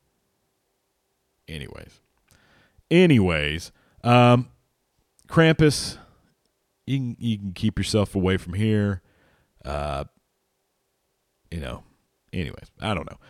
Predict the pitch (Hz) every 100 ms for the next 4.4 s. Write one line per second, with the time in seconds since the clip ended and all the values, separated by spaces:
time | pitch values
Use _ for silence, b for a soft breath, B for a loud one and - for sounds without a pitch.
0 | b b b b b b b _ _ -
1 | 214 180 151 127 113 123 104 101 98 95
2 | 95 90 90 98 90 80 - - B B
3 | B 98 104 90 - 98 85 76 73 78
4 | - 82 69